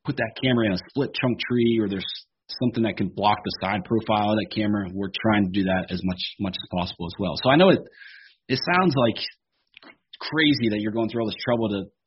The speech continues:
physically hang a camera, but the one thing that, um, we don't want, we don't want to negatively impact deer movement when we're hanging cameras. Um, and, you know, from my experience in the big woods where there's not a whole lot of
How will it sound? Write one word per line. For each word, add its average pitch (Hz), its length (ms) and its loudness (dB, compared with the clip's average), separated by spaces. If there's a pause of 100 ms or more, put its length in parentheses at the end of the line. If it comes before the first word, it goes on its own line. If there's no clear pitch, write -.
physically 117 380 -4
hang 104 280 0
a - 40 -8
camera, 127 280 2
but 104 120 -2 (720)
the 117 80 -2
one 180 280 4
thing 151 360 4 (360)
that, 120 220 0 (160)
um, 107 460 -2
we 117 100 0
don't 135 220 2
want, 120 280 0
we - 220 -4
don't 135 300 -2
want 123 280 -2
to - 140 -4
negatively 110 460 -2
impact 101 360 -4
deer 127 160 4
movement 107 300 0
when 107 100 -4
we're 101 120 -6
hanging 110 280 0 (160)
cameras. 98 300 0 (560)
Um, 104 520 -2 (140)
and, 101 300 2 (580)
you 113 120 -2
know, 95 240 -8 (120)
from 120 120 4 (420)
my 110 200 4
experience 123 520 0
in 107 60 -2
the 95 100 -4
big 135 180 2
woods 110 300 -2 (100)
where 98 380 -4 (300)
there's 101 140 -4
not 123 120 2
a 120 120 -4
whole 123 220 -4
lot 120 140 4
of 95 80 0